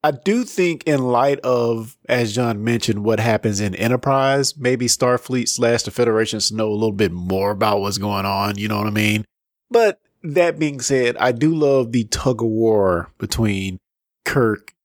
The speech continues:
and, and Spock and McCoy and Spock trying to get out this information from him. And then we <laughs> have, uh, poor, poor Chekhov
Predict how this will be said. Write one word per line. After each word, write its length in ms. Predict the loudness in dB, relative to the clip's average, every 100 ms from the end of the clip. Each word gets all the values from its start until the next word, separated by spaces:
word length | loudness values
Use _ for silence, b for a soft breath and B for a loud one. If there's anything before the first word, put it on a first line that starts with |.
| _ _
and, 400 | 0 0 -2 -8
and 240 | -4 -4 -2
Spock 500 | -2 2 0 0 -4
and 120 | -6
McCoy 500 | -4 2 2 2 -2
and 100 | -6
Spock 480 | -8 -2 0 0 -4 B B B
trying 400 | -2 2 2 0
to 360 | -2 2 2 2
get 360 | -2 -2 -2 2
out 260 | 0 2
this 160 | -2 -2
information 680 | -4 -2 -2 2 0 2 -2
from 240 | -2 -4
him. 140 | -4
And 160 | -4 -2
then 160 | -2 2
we 100 | 0
<laughs> 120 | 2
have, 320 | 0 -2 -2 -4 B B B -2
uh, 240 | 2 2
poor, 340 | 2 2 2 2
poor 260 | 2 0
Chekhov 640 | 2 0 2 4 4 2